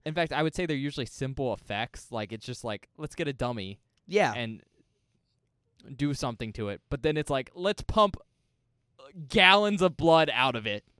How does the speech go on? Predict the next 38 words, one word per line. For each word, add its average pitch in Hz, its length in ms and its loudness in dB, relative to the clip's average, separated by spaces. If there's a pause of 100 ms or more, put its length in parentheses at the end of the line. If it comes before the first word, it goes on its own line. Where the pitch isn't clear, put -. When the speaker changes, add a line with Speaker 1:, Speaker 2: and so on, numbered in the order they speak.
(200)
Speaker 2:
Yeah, 160 420 2
and 196 200 0
do 233 160 0
it 240 120 -2
in 208 120 -2
the 202 60 -2
most, 196 380 0
like, 160 340 0 (580)
I 240 60 2
don't 247 80 6
know, 185 140 6
theatrical 175 800 2
way 151 160 2
possible. 196 720 0 (160)
Speaker 1:
And 151 100 -8
you 156 80 -8
can 165 100 -8
tell 151 140 -4
they 127 100 -4
had 110 220 -6
money, 101 240 -8
so, 98 180 -8
like, 95 180 -8 (120)
they 117 120 -8
look 151 200 -2 (100)
good. 123 400 -6
Speaker 2:
They 185 160 6
look 240 260 6
cool. 143 680 4
Speaker 1:
They 131 160 0
look 127 220 -4
good. 87 300 -10 (200)
Speaker 2:
Man, 139 340 -2
they're 110 140 -4
cool. 98 480 -8 (420)
Speaker 1:
Um, 120 300 -8 (420)
but 143 200 -4
yeah, 156 300 -4